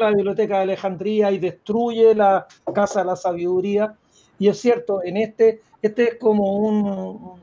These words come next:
una montaña rusa que la, la humanidad ha ido subiendo y bajando.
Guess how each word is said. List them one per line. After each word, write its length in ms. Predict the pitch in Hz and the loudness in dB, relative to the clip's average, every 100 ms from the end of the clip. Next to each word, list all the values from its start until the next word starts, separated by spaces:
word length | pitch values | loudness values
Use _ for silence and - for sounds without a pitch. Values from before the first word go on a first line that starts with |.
| - | -16
una 260 | 190 185 | -10 -8
montaña 540 | 185 180 - 220 220 196 | -6 -6 -2 0 2 0
rusa 420 | 202 294 - 330 _ _ _ _ - | -2 -6 -10 -14 _ _ _ _ -2
que 160 | 185 | 2
la, 300 | 185 185 185 | 4 6 4
la 120 | 175 185 | 2 -2
humanidad 380 | 185 185 202 | -2 -4 -2
ha 60 | 214 | 2
ido 180 | 208 196 | 2 0
subiendo 400 | 196 175 208 220 | -2 -2 -2 0
y 40 | |
bajando. 600 | 214 202 202 202 196 220 | 0 0 -4 -6 -4 -6